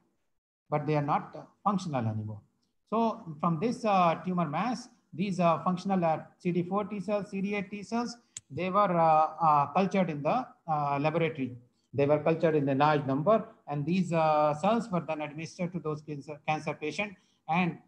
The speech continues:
these have, uh, shown a proof of principle that, uh, T I L, when they are expanded and they are administered to the cancer patient, they can protect.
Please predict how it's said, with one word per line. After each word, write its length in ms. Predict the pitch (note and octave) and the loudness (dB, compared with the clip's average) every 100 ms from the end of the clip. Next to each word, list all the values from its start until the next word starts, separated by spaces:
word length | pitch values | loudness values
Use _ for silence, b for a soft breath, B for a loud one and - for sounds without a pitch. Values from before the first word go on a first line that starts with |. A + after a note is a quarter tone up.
| _ | _
these 260 | C3+ E3+ F3 | -4 -2 0
have, 220 | D#3+ D#3 | -2 -2
uh, 220 | D#3+ D3+ D3 | 0 0 0
shown 320 | F3 G3 A3 | 0 2 2
a 60 | |
proof 220 | F#3 F3 E3+ | 0 -2 -2
of 120 | D#3+ | -6
principle 440 | D#3 D3 F3+ G#3+ G3 | -6 -8 -6 -6 -4
that, 220 | E3 - | -6 -4
uh, 120 | D#3 | -4
T 200 | D3+ D#3+ | -2 -2
I 140 | D#3+ D#3+ | -2 2
L, 240 | F#3+ A3 - | 0 -2 -6
when 180 | D3 D3 | -6 -4
they 160 | D3+ D3+ | -4 -2
are 100 | C#3+ | -4
expanded 640 | C#3+ - E3 G3+ A#3 A3+ | -6 -6 -2 0 -2 -2
and 160 | F3 D3+ | -6 -4
they 80 | D3+ | -2
are 80 | |
administered 480 | D3 C#3+ D#3 - E3 | -2 -4 -8 -8 -10
to 60 | D#3+ | -10
the 100 | D3 | -10
cancer 320 | D3+ D#3 F3+ | -10 -6 -6
patient, 340 | F3 F3 A3+ A#3 _ _ - | -4 -6 -6 -8 _ _ -8
they 140 | E3 | -6
can 180 | D#3+ D3+ | -4 -6
protect. 300 | C#3 A#2+ | -8 -10